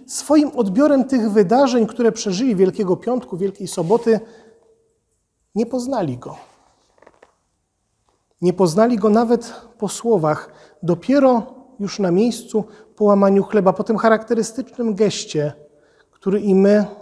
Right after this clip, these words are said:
przeżywamy, który my obserwujemy zawsze, kiedy gromadzimy się wokół stołu pańskiego, przeżywając sakrament Komunii Świętej. Wtedy Jezus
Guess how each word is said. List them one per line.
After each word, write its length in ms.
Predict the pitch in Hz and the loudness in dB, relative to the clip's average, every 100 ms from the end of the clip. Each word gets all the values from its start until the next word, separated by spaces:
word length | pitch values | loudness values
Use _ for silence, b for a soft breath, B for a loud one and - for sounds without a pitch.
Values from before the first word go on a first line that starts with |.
| - - | -20 -10
przeżywamy, 680 | - 196 190 214 220 190 165 B B | -4 0 2 2 2 2 -2 B B
który 220 | - 214 | -2 2
my 100 | 247 | 2
obserwujemy 680 | 240 247 220 202 240 262 214 | 2 0 0 2 0 2 2
zawsze, 520 | 180 247 - 233 220 - b b b | 2 -2 -2 -4 -4 -6 b b b
kiedy 220 | 226 196 | -4 -2
gromadzimy 600 | 190 214 202 180 226 220 | 2 2 2 0 0 0
się 140 | 214 | 0
wokół 300 | 190 208 - | -2 -2 -6
stołu 320 | 180 - 208 202 | -12 -4 -2 -2
pańskiego, 560 | 185 165 - 240 226 | -2 -4 -6 -8 -8
przeżywając 580 | - 208 196 190 202 196 | -8 -6 -4 0 0 -2
sakrament 500 | - 190 202 190 180 | -6 -6 -4 -4 -4
Komunii 420 | - 185 160 139 | -6 -4 -4 -6
Świętej. 580 | - - 127 127 143 143 _ _ _ _ _ _ _ _ | -10 -16 -18 -16 -16 -18 _ _ _ _ _ _ _ _
Wtedy 320 | - 180 180 | -4 0 2
Jezus 500 | 214 220 208 - | 4 2 -2 -6